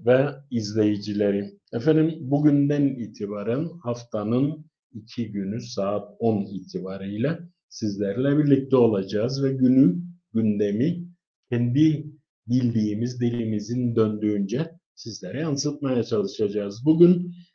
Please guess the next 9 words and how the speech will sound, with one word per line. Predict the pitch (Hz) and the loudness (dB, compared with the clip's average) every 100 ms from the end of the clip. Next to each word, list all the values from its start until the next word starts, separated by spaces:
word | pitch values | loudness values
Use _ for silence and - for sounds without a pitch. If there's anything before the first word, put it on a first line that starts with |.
| _ _ | _ _
ilk | 160 139 - | 4 4 2
konuğum | 113 110 123 139 | 0 0 0 -2
çok | 131 127 135 | -4 -4 0
değerli | 131 127 135 143 | 2 2 4 4
bir | 120 92 | 4 2
dost, | 107 117 - - 107 | -2 -2 -8 -8 -4
Basın | 104 - 107 | -2 -2 -4
Sen | 107 107 104 | -2 -6 -4
Başkanı | 104 104 - 110 113 143 | -2 -4 -6 -6 -2 -2